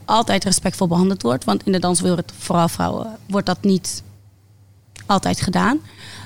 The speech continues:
Ehm, dat je natuurlijk ook hard werkt, maar tegelijkertijd wel, ehm,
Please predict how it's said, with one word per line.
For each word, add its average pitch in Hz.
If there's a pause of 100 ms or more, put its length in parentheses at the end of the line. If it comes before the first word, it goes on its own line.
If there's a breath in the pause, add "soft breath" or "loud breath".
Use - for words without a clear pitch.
Ehm, 214 (340)
dat 277
je 294
natuurlijk 269
ook 247
hard 208
werkt, 208
maar 220
tegelijkertijd 190
wel, 180 (500 loud breath)
ehm, 185